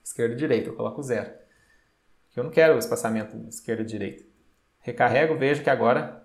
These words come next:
dá, é, deu mais espaço, né? Ficou até, tirou, é, não ficou em cima mais do nosso botão, deu mais espaço. Olha só, agora é um botãozinho mesmo, né? Dá pra ver. Certo, agora que a gente fez isso, é,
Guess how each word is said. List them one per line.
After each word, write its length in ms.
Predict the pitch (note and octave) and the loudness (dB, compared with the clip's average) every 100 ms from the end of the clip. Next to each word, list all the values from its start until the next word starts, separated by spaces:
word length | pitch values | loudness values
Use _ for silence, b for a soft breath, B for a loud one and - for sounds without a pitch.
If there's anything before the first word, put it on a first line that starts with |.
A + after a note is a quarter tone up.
| - | -12
dá, 220 | A#2+ A#2 - - _ _ | -8 -8 -8 -20 _ _
é, 80 | A#2+ | -10
deu 320 | A2 - B2 | -8 0 0
mais 360 | C#3+ C#3+ C3+ - | 2 2 0 -2
espaço, 480 | - B2+ C3+ - C3 | 6 8 8 4 0
né? 180 | C3 | 0
Ficou 280 | - A2+ B2+ | 0 0 0
até, 520 | B2+ C3+ D3 B2+ A2+ A2+ | 4 4 4 0 -4 -8
tirou, 640 | - C#3 D3+ - - _ _ | -4 0 0 -2 -16 _ _
é, 240 | B2 A2+ A2+ | -4 -2 -4
não 100 | A#2 | -4
ficou 160 | - | -2
em 60 | E3 | -2
cima 220 | E3 C#3+ | -2 -4
mais 180 | C3 B2 | 0 0
do 80 | A2+ | 2
nosso 160 | G#2+ | -2
botão, 560 | A2+ - B2+ D#3 D3 C3 | -4 -2 2 4 2 2
deu 140 | B2+ | 0
mais 200 | C#3+ C#3 | -2 -6
espaço. 400 | C#3 - - - - _ _ b b b b _ _ | -6 -4 -6 -8 -16 _ _ b b b b _ _
Olha 220 | - A#2 | -4 -2
só, 400 | A#2 - - - _ | -2 -4 -8 -14 _
agora 220 | - A#2 A2+ | -4 0 0
é 20 | |
um 60 | |
botãozinho 460 | C#3+ D3+ E3 D3+ D#3+ | 0 0 0 0 -2
mesmo, 260 | C3 B2+ A2+ | -2 0 -2
né? 60 | |
Dá 100 | - | -4
pra 180 | - C#3 | -2 0
ver. 320 | A2+ - - _ _ b b b b b b b - - _ _ _ _ _ | -2 -6 -12 _ _ b b b b b b b -20 -20 _ _ _ _ _
Certo, 680 | - - - E3 A2 - - - _ _ - | -2 2 6 6 6 0 -12 -20 _ _ -8
agora 380 | A#2 A2 G#2+ | -2 0 0
que 80 | A2 | -2
a 40 | B2+ | -6
gente 120 | - | -4
fez 180 | D3+ D#3+ | 0 0
isso, 400 | G3 - - _ _ - - _ _ _ _ _ _ _ | 0 -4 -12 _ _ -20 -20 _ _ _ _ _ _ _
é, 420 | A2+ G#2 G#2 G2+ | -8 -6 -6 -8